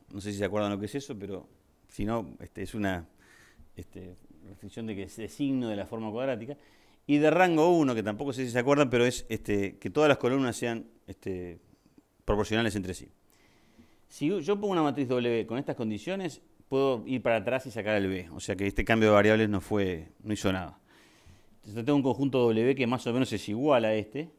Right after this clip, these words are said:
y ahí podría optimizar ahí. Un costo que ahora queda lineal,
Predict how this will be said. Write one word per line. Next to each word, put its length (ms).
y 120
ahí 60
podría 300
optimizar 460
ahí. 280
Un 180
costo 320
que 80
ahora 160
queda 220
lineal, 540